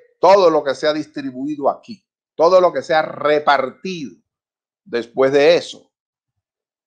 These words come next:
Y después de lo que les comentaban a ustedes, Ricardo y Rosa, uno entiende que no,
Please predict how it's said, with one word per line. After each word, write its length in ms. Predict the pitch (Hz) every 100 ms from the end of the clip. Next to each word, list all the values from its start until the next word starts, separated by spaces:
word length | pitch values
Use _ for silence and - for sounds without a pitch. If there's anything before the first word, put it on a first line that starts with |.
| _ _ _ _ _ -
Y 80 | 117
después 420 | 113 101 - 143
de 100 | 165
lo 180 | 139 117
que 380 | - 107 101 -
les 180 | 110 104
comentaban 840 | - 120 113 104 135 143 131 110 98 -
a 100 | 107
ustedes, 760 | 101 - 135 123 98 85 _ _ _ _ _ _ _ _
Ricardo 920 | 107 113 104 127 135 117 104 90 - _ _ _ -
y 220 | 160 151
Rosa, 800 | 131 147 117 - 110 101 98 _ _ _ _ _ _ _ -
uno 320 | 117 127 135
entiende 500 | 131 131 131 135 139
que 140 | 135
no, 560 | 120 127 135 143 139 135